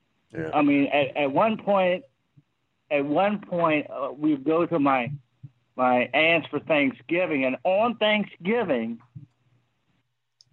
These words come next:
Speaker 2: uh, during either during, during the meal or after the meal,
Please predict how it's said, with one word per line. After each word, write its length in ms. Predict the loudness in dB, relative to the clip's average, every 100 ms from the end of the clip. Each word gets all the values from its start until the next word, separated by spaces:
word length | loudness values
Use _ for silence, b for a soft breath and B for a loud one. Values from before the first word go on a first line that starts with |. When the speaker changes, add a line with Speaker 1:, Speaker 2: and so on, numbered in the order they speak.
| -16 -16 -20 _ _ _ _ _ _ _ 0
Speaker 2:
uh, 380 | 4 4 4
during 680 | 0 0 0 2 2 0 -4 -18 -6
either 400 | 0 2 4 2 -2 -8 -12 _ _ -8
during, 800 | 0 2 2 2 2 -2 -6 -6
during 340 | 0 2 2 2
the 80 | 2
meal 680 | 2 2 2 2 2 -2 _ _
or 580 | 2 4 4 4 4 0 _ _ _ _ _ _ _ -4
after 460 | 2 4 4 0 0
the 80 | 2
meal, 520 | 2 2 0 -2